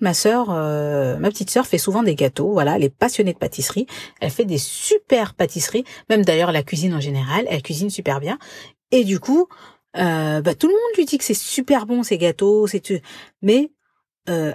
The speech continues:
elle a souvent des propos assez durs envers elle-même, où elle dit, «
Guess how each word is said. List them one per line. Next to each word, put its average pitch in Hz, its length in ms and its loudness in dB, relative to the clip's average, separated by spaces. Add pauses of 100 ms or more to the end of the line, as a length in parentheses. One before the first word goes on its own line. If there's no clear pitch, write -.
elle 190 160 2
a 185 80 0
souvent 277 300 0
des 277 100 -2
propos 262 340 -4
assez 262 240 -2
durs 190 200 -2
envers 160 260 -4
elle-même, 156 320 -6 (260)
où 214 80 4
elle 170 140 -2
dit, « 220 180 -2